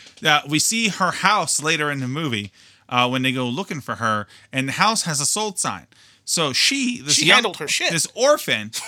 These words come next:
Speaker 1: that lost her parents, has found a way to graduate high school, manage a move across country,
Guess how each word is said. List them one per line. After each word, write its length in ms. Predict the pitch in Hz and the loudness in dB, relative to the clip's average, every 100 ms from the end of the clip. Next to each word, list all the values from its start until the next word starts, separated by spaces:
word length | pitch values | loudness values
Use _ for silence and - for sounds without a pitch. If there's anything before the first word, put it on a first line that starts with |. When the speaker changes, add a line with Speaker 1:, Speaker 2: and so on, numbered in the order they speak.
| 156 | -4
Speaker 1:
that 160 | 151 | -2
lost 320 | 196 269 277 | 2 2 2
her 80 | 214 | -2
parents, 460 | 185 220 214 156 139 | -2 0 2 0 -4
has 120 | 143 | -6
found 200 | - 208 | -2 -2
a 60 | 196 | -2
way 100 | 180 | -6
to 120 | - | -6
graduate 440 | - 214 262 262 | -2 0 0 -4
high 160 | 196 156 | -4 -4
school, 340 | 151 - 113 - - _ | -4 -6 -10 -12 -20 _
manage 580 | 127 165 277 269 135 120 | -4 0 2 2 0 -2
a 320 | 143 123 120 120 | 0 2 2 -2
move 400 | 127 190 262 214 | -4 -4 -4 -8
across 460 | 135 - 254 277 - | -14 -4 0 0 -2
country, 560 | - 220 - 98 98 | -4 -6 -6 -12 -16